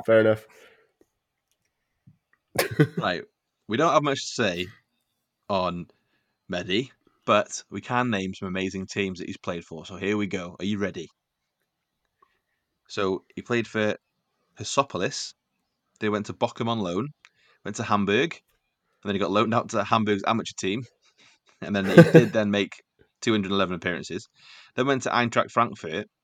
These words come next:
Speaker 2: And then went to Steel Azin. Literally the word steel, like the metal. Steel Azin.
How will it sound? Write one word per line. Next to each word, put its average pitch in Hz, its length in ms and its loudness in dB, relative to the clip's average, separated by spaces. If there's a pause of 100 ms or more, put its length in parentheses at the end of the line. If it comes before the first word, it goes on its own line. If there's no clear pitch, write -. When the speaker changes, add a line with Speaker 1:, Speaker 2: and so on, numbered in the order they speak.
Speaker 2:
And 98 200 -2
then 104 400 -2 (680)
went 135 200 0
to 143 80 -4
Steel 170 640 0 (160)
Azin. 113 420 0 (1200)
Literally 123 320 -2
the 110 60 -2
word 110 180 -2
steel, 107 300 -2
like 104 120 0
the 98 80 -6
metal. 95 340 -8 (120)
Steel 113 400 -4
Azin. 98 460 -4